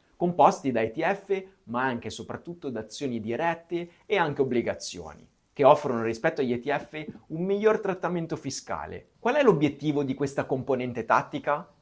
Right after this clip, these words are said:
Contenere la volatilità, soprattutto quella cattiva,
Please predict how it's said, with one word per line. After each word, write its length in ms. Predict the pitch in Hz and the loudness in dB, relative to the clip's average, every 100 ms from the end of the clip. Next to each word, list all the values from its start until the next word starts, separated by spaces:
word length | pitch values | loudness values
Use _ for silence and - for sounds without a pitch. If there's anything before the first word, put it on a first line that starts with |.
| _ | _
Contenere 680 | - 180 185 214 220 220 214 | -2 0 2 0 2 0 0
la 100 | 156 | 4
volatilità, 760 | 190 190 170 156 127 - 78 - _ | 6 6 6 4 -2 -2 -6 -8 _
soprattutto 560 | - 214 196 190 175 | 0 2 2 0 -2
quella 200 | - 117 | 2 2
cattiva, 560 | - 107 - 156 95 92 | 0 -6 -6 -4 -4 -6